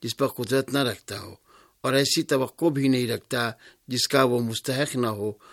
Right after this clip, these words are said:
اور نہ ایسے کام کے لیے قدم اٹھاتا ہے جسے کرنے سے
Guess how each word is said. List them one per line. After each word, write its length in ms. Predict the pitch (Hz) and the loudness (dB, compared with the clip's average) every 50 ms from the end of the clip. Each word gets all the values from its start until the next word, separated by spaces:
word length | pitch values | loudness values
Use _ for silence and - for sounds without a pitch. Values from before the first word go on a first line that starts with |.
| - - _ | -20 -20 _
اور 200 | - 120 123 135 | -2 2 4 6
نہ 120 | 135 135 135 | 6 6 6
ایسے 340 | 131 131 131 - - 143 135 | 4 4 2 2 2 0 0
کام 360 | - - 127 127 143 156 160 | 0 0 0 2 2 2 2
کے 200 | 151 - 139 131 | 0 0 -2 0
لیے 200 | 123 131 135 127 | 2 2 0 0
قدم 360 | - - 120 110 135 143 147 | 0 -2 -2 0 0 0 0
اٹھاتا 480 | 131 - 117 117 117 - - 120 113 110 | -2 -4 -4 -6 -6 -4 -4 -4 -4 -4
ہے 160 | 117 123 120 - _ - - - _ _ _ | -4 -6 -8 -10 _ -20 -20 -20 _ _ _
جسے 260 | 127 120 - 147 139 | -2 0 4 4 4
کرنے 400 | 123 - - 131 127 139 147 147 | 2 2 0 0 2 2 2 2
سے 360 | 139 - - 123 117 117 117 | 2 0 -2 -2 -4 -4 -6